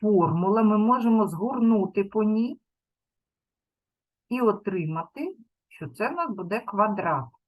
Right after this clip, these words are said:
А квадрат невід'ємні значення приймає. А так як різниця лівої та правої частини виявилась числом невід'ємним, то ліва частина більше або дорівнює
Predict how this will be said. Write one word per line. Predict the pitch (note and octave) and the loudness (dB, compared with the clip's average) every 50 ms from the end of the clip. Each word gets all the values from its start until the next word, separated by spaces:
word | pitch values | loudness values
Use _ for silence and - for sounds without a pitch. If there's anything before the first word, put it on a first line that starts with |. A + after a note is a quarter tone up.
| _ _ _ _ _ _ _ _ _ | _ _ _ _ _ _ _ _ _
А | _ G3+ G#3 G#3+ | _ 2 2 2
квадрат | G#3+ A3+ A#3+ C4+ C4+ A#3+ C#4+ E4 F#4 G4 G#4 G4+ _ _ _ _ _ _ _ _ _ | 0 -2 -2 -2 -2 0 2 2 2 2 2 -2 _ _ _ _ _ _ _ _ _
невід'ємні | G3+ G3 G#3+ A3+ C4 E4+ F#4+ F4+ D#4+ D#4 A#3 G3 G3+ G3+ G#3+ G3+ F#3+ F#3+ F3+ E3+ D#3+ | 0 2 2 2 2 0 -2 -2 -2 -4 -4 -4 -2 0 0 0 0 -2 -6 -8 -8
значення | D#3 E3 D#3+ D3 C#3+ C#3+ - - F#3 F#3+ G3 A3 | -10 -4 -2 0 0 0 -2 -8 -12 -8 -8 -8
приймає. | A3 A3 A#3+ A#3+ B3+ B3 B3+ C4+ C#4 C#4 C#4 C#4 C#4 C#4 _ _ _ _ _ _ _ | -8 -8 -12 -10 -8 -8 -8 -6 -6 -6 -8 -8 -10 -16 _ _ _ _ _ _ _
А | - G3+ | -6 -2
так | G3+ - E4+ E4+ - | 0 0 0 0 0
як | E4 D#4 - | -6 -4 -4
різниця | - C#4+ D4 B3 C#4 D4 C#4+ A#3 G3+ - - G3+ | -4 -2 -2 0 0 0 0 0 -2 0 0 0
лівої | G3+ A3+ B3+ B3+ A3 A3 G3+ | 0 0 -2 0 4 4 4
та | G3 G3+ G#3 | 4 2 -4
правої | G3+ G#3+ G#3+ A3+ A#3 G#3 G#3+ G#3+ G3+ | -2 0 0 0 2 0 -2 -2 -4
частини | - G#3+ G3+ - _ - G3 F3+ F3+ F3 | -8 -14 -14 -12 _ -6 -6 -6 -6 -6
виявилась | F3+ G#3 A3+ G#3+ F#3+ F3+ F3 E3+ E3+ E3 - | -4 0 0 0 0 0 -2 -4 -6 -8 -10
числом | - G3 G3 - _ G3+ F#3 E3+ D#3 D#3 - _ | -14 -16 -16 -10 _ -6 -4 -4 -6 -8 -6 _
невід'ємним, | F#3+ G#3 A3+ C4 C4+ C4 A3 G3+ F#3 D#3+ D#3+ F3 D#3 E3 F#3 F3+ E3 E3 F3 F#3 A3+ D4+ F#4 G4+ - _ _ _ _ _ _ _ _ _ _ | 0 0 0 2 0 0 0 0 0 0 -2 -6 -4 0 2 2 2 2 0 0 0 -2 -2 -4 -10 _ _ _ _ _ _ _ _ _ _
то | _ B3+ B3+ A#3+ | _ 0 2 4
ліва | G#3+ G3 G3 G3 G3 G3 G#3 G#3+ | 4 4 4 2 4 2 2 0
частина | G#3+ - C#4 C#4 C#4 - _ _ D4 D4 D4+ D#4 D#4 D#4+ E4+ E4 _ _ _ | 0 -4 -10 -10 -10 -14 _ _ -8 -8 -6 -6 -6 -6 -6 -6 _ _ _
більше | G3 F#3+ F3+ F3+ A3 D4 D4 D#4 D4+ - - | -18 -16 -12 -10 -10 -8 -8 -8 -10 -6 -4
або | A#3+ A3+ G#3 G3+ A3+ A#3 | -4 -4 -2 -4 -4 -4
дорівнює | G3+ F#3+ G3 G3 G#3 A3+ B3 B3+ C4 C4+ C4+ C4+ C#4 C#4+ | 0 0 0 0 -2 -8 -8 -10 -12 -12 -12 -10 -10 -10